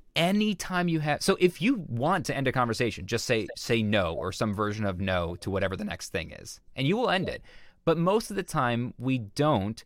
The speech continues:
we don't mean to end conversations. We say no by instinct, or we say something negative by instinct. So anytime you can, it's a yes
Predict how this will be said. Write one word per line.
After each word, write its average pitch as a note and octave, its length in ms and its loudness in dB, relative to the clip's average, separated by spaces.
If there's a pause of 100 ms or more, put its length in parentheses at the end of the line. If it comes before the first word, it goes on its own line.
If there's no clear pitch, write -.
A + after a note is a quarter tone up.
(420)
we B2 160 2
don't C#3+ 240 2
mean C3+ 340 2
to A#2 160 0
end F#2+ 240 -2
conversations. F#2 760 -2
We G2+ 80 -2
say G#2 240 -2
no G2+ 160 0
by F#2 140 0
instinct, F#2 640 -4
or G2 80 2
we F#2 140 0
say G2 240 -2
something F#2+ 240 -4
negative F#2 320 -2
by F2 140 0
instinct. F#2+ 580 -4 (300)
So C3+ 360 2
anytime F3+ 460 0
you C#3+ 80 0
can, D#3 320 -2
it's F#2+ 160 -2
a A2+ 60 0
yes A2 420 -2